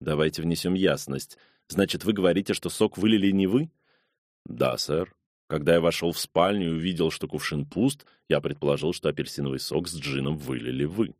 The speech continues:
Мы в ужасе уставились друг на друга. Два разума, но мысль одна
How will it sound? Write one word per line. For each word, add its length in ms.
Мы 180
в 140
ужасе 320
уставились 580
друг 300
на 160
друга. 540
Два 340
разума, 600
но 180
мысль 600
одна 640